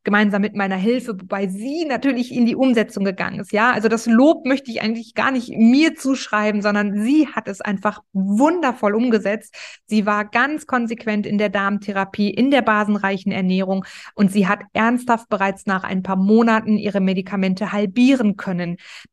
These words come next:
Immer natürlich in enger Zusammenarbeit mit der Neurologin damals, die war auch super klasse, also ist ja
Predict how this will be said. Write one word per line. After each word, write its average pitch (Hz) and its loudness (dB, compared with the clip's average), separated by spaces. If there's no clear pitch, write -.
Immer 277 2
natürlich 240 -2
in 214 -4
enger 214 0
Zusammenarbeit 196 -2
mit 196 -4
der 196 -2
Neurologin 202 0
damals, 220 -2
die 196 -8
war 196 -2
auch 185 -6
super 233 -2
klasse, 220 -4
also 190 -4
ist 220 -6
ja - -4